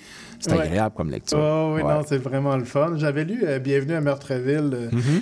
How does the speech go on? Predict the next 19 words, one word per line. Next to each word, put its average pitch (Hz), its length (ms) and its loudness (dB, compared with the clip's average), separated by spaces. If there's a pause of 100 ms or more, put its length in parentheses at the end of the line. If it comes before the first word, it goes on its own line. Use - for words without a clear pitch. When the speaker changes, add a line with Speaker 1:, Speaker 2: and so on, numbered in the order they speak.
Speaker 2:
plus 139 140 -4
tôt 160 180 -2
à 143 60 2
l'émission, 135 560 -2
puis, 123 320 -4
euh, 113 140 -4 (720)
euh, 113 280 -2
pour 117 180 -4
mes 113 120 -4
chroniques. 147 400 -2
Puis 131 180 -4
ouais, 147 240 2
ouais, 156 220 0
puis 135 340 -4
encore 131 280 -2
là, 139 180 2
un 131 40 -2
grand 131 220 0
plaisir. 131 320 -2